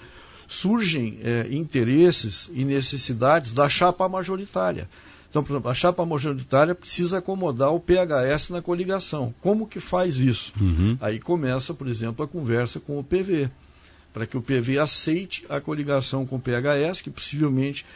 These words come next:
Speaker 1: foi uma imposição do P H S para ir para a coligação que apoiaria o, o Ratinho Júnior.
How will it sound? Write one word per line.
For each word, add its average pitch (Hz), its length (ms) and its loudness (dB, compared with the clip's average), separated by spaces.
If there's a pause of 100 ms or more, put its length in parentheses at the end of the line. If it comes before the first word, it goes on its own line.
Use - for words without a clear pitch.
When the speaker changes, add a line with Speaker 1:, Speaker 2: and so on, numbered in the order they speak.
(200)
Speaker 1:
foi 147 280 4
uma 160 120 -2
imposição 175 800 4
do 190 140 -6
P 165 200 2
H 131 240 -2
S 147 280 -2
para 180 320 0
ir 220 400 2 (100)
para 151 220 2
a - 20 -6
coligação 139 800 -2 (440)
que 160 80 2
apoiaria 160 760 6
o, 160 380 2
o 143 120 -2
Ratinho 156 440 -6
Júnior. 113 320 -4